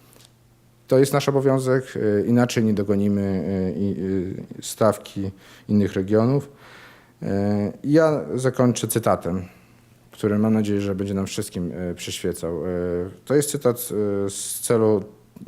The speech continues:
z celu operacyjnego jeden Strategii Rozwoju Województwa Podlaskiego. Pozwolicie państwo, że go przeczytam. „Przedsiębiorczość to specyficzna zdolność społeczeństwa do wykorzystania swojego potencjału.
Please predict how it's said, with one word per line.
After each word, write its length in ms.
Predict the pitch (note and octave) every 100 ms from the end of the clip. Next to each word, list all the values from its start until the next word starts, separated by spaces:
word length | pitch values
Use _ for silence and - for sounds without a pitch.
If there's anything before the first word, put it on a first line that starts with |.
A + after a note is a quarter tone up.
| G2+ G#2
z 120 | -
celu 440 | A2 G#2+ G#2 G2
operacyjnego 560 | F#2+ G#2 G2 G2+ G2 G2
jeden 240 | F#2+ F#2
Strategii 380 | - F#2 F#2+ F2+
Rozwoju 300 | F#2 F#2 F2+
Województwa 460 | F2+ F2 F#2+ - E2+
Podlaskiego. 640 | E2+ E2+ - A#2+ A2 F2+ - - - -
Pozwolicie 340 | F#2+ F#2 -
państwo, 300 | F#2 F#2 F2
że 220 | - F2+
go 120 | F2
przeczytam. 540 | F2 - - A#2 G2 F#2+ - - - - - - - - _ _ _ - - _ - - C#3+ - -
„Przedsiębiorczość 640 | - B2+ C#3 D3+ C#3+ C3
to 80 | B2
specyficzna 800 | - A#2 A2+ A#2+ - A#2 A#2 - - G#2
zdolność 460 | G2 G#2+ G#2+ G#2+
społeczeństwa 520 | - F#2+ G#2+ F#2+ -
do 100 | G2
wykorzystania 680 | G2+ A#2 B2+ A2 F#2+ G2 F#2+
swojego 360 | - G2+ F#2+ F2+
potencjału. 540 | F#2+ F2+ - E2 E2